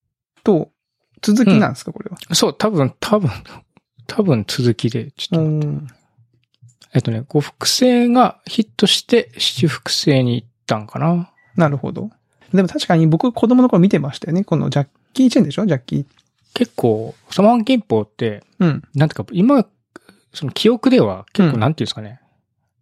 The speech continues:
Speaker 2: こう脇役みたいなイメージでいたんですけども、
Speaker 1: うん。
Speaker 2: 五複製だとめちゃめちゃ主役でいい役なんですよ。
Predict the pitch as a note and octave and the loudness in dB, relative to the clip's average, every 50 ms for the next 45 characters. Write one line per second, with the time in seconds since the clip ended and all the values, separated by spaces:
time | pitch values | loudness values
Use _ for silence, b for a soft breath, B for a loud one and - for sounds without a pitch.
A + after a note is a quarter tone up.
0 | _ - - A2+ A2+ - - - C#4 C4 - D4 D4 - D#3 A2+ A#2 A#2+ A#2+ A2+ | _ -4 0 0 0 0 0 0 0 2 2 2 2 4 2 2 2 2 2 2
1 | G2 G#2 G2 - - G#2+ G2+ - - - B2+ B2+ C#3 C#3+ C#3 C3+ B2+ C3 C3+ - | 0 -2 -2 -2 -2 -4 -4 -6 -8 -8 -8 -8 -6 -6 -4 -4 -6 -6 -10 -14
2 | _ _ _ _ _ - G3+ E3+ C3+ C3+ D#3 _ _ _ _ _ _ _ B B | _ _ _ _ _ 0 2 2 0 -2 -6 _ _ _ _ _ _ _ B B
3 | B B B B B B _ - D3 C#3 - - - - A#3+ F3 B2+ A#2 A2+ A2 | B B B B B B _ -2 -2 -2 -2 -2 0 0 0 2 2 0 0 2
4 | - E3+ F3 E3+ - D#3+ - - D#3+ D3+ C#3 - D3+ C#3 C3+ C3+ C#3 C#3 C3 - | 2 2 2 2 0 0 2 2 2 2 2 2 0 2 4 4 4 4 2 2
5 | C#3+ B2+ G#2+ F#2 - - - G#2+ B2 | 0 -2 -4 -6 -8 -14 -16 -16 -18